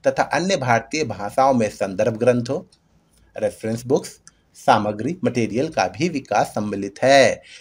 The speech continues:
हिंदी तथा अन्य भारतीय भाषाओं की मानक शब्दावली को लोकप्रिय बनाने तथा इसके प्रयोग को बढ़ावा देने के लिए वैज्ञानिक तथा तकनीकी शब्दावली आयोग निरंतर कार्यशालाओं अर्थात वर्कशॉप,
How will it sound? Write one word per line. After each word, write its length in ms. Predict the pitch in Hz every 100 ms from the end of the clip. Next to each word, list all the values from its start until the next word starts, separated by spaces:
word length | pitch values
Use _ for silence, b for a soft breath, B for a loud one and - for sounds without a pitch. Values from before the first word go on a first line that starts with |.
| B -
हिंदी 260 | 156 165 240
तथा 260 | 233 180 190
अन्य 340 | - 165 175
भारतीय 420 | 117 117 113 139
भाषाओं 460 | 123 101 104 110 110
की 200 | - 104
मानक 540 | 101 123 143 160 185 -
शब्दावली 520 | 127 113 104 98 95
को 180 | 98 104
लोकप्रिय 580 | 104 135 180 185 120 107
बनाने 520 | 90 92 90 92 160 185 B _ 131
तथा 180 | 131
इसके 280 | - 127 -
प्रयोग 400 | 151 123 139 147
को 120 | 156
बढ़ावा 460 | 107 110 - 117 175
देने 320 | 127 101 95
के 160 | 92 95
लिए 380 | 95 101 139 180 B B _ 113
वैज्ञानिक 640 | 117 98 120 135 196 -
तथा 220 | 123 123
तकनीकी 580 | 113 110 - 135 160 214
शब्दावली 640 | - 104 107 104 101 104 104 98
आयोग 380 | 107 143 113 b _ _ 110
निरंतर 640 | 110 147 160 104 117 - b _ _
कार्यशालाओं 720 | 110 101 120 123 120 120 123 104
अर्थात 340 | 101 - 92 92
वर्कशॉप, 600 | 98 107 - 143 170